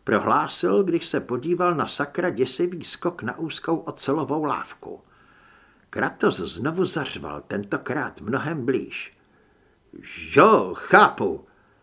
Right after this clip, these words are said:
Skočil, nedopadl moc šikovně. Čekal jsem, až mu Skippy pomůže, než jsem se skočil i já.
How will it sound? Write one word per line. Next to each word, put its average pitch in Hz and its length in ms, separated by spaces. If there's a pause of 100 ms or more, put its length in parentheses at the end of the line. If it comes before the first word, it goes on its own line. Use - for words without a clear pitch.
(220)
Skočil, 196 680
nedopadl 165 600
moc 190 160
šikovně. - 680 (500)
Čekal 120 380
jsem, 143 280
až - 180
mu 135 100
Skippy 131 400
pomůže, 135 520
než 131 180
jsem 127 160
se - 160
skočil 131 580
i 131 120
já. - 360